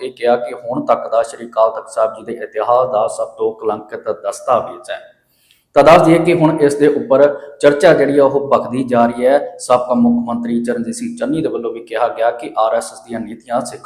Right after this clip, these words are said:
ਕੌਮ ਦੇ ਵਿੱਚ ਲਾਗੂ ਨਾ ਕੀਤੀਆਂ ਜਾਣ ਅਤੇ ਸਿੱਖ ਕੌਮ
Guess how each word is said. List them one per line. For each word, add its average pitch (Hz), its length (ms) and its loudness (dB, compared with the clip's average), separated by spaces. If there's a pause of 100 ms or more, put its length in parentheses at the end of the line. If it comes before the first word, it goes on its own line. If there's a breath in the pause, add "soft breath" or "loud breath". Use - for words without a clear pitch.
ਕੌਮ 117 220 -6
ਦੇ 120 80 -10
ਵਿੱਚ 143 500 0 (280 loud breath)
ਲਾਗੂ 127 340 4
ਨਾ 117 360 4
ਕੀਤੀਆਂ 147 300 0
ਜਾਣ 147 280 4 (360 loud breath)
ਅਤੇ 147 180 0
ਸਿੱਖ 190 320 -2
ਕੌਮ 143 500 2